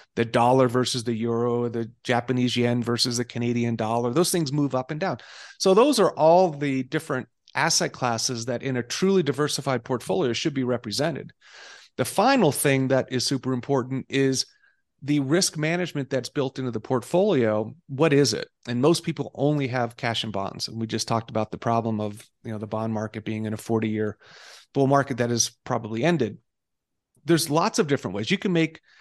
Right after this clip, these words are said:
protective, you could have protective pieces of a portfolio that are designed to go the opposite direction of the stock market. Right? Think of that in two thousand eight or twenty twenty, right? That, that can be helpful.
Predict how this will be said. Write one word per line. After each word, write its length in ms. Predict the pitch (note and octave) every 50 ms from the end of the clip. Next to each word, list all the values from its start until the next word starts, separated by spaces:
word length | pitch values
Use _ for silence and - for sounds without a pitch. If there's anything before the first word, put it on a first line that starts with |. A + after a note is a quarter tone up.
| - - _ _ _
protective, 840 | - E3 C3+ - - - F3 E3+ F3 - F3+ E3+ D#3+ C3+ - - - -
you 100 | - D#3
could 140 | - G3 F#3
have 240 | D#3+ C#3+ - - -
protective 640 | - C#3 - - - D#3+ E3 - - E3 C3+ -
pieces 340 | - - E3 D#3 - D3 C3
of 80 | C#3 C3
a 80 | B2
portfolio 680 | A#2+ - C#3 C3 A#2 - - D3 D#3+ F3 E3+ C#3 B2+ B2+
that 180 | A#2+ B2+ B2+ B2
are 60 | C3
designed 460 | B2 A#2+ C3 A#2+ C3 C#3 C#3+ D#3 D#3+
to 40 | D3+
go 160 | C3 C#3+ C#3+
the 140 | C#3 C3 C3+ -
opposite 480 | D3+ F#3 B3 - - B3 - E3 C#3 -
direction 560 | B2+ B2+ B2 A#2 A#2 - - A#2+ A#2 - _ -
of 160 | A#2 A#2+ A2+
the 60 | A#2
stock 320 | - - B2+ A2+ G#2 -
market. 320 | F#2 - - - - - _ _ _ _ _ _ _ _ _
Right? 160 | - - C#3+
Think 180 | - - F3+ F3+
of 100 | F3 D3
that 180 | F3+ F#3 F3 -
in 80 | A#2+
two 120 | - - A#2
thousand 380 | - A#2+ A2+ G#2+ G#2 A2 G#2+
eight 240 | G#2+ G#2 G2+ F#2+ -
or 80 | G#2+ G#2
twenty 300 | - - A#2+ A#2 A2+ G#2+
twenty, 360 | - - G#2 G2+ G2 - - _ _ _ _
right? 260 | - A#2+ B2 C#3+ C#3
That, 180 | - B2+ C3 - _
that 140 | - B2+ C3
can 140 | - D#3+ C#3+
be 80 | C#3+
helpful. 420 | A#2+ A#2+ A2+ G2 - D2+ C2 -